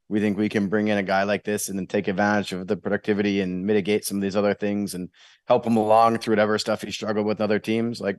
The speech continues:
I'd be okay with it. You know, from a real practical perspective, we are, if my numbers are correct,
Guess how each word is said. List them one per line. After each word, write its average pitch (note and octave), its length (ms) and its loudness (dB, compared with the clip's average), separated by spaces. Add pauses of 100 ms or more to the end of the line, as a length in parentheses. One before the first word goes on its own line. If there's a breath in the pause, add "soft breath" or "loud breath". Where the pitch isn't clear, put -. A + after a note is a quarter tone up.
I'd D#3 220 -4
be C3+ 140 4
okay A#2 200 6
with A2 160 4
it. A2+ 200 4 (400 soft breath)
You B2 80 4
know, A#2+ 40 4
from C3+ 120 2
a D3+ 60 6
real D3 260 4
practical C3 440 2
perspective, A#2+ 760 -2
we A#2 180 -2
are, G#2+ 500 2 (360)
if - 240 -10
my A2+ 220 2
numbers A2+ 520 0
are G#2+ 180 2
correct, G#2+ 440 -2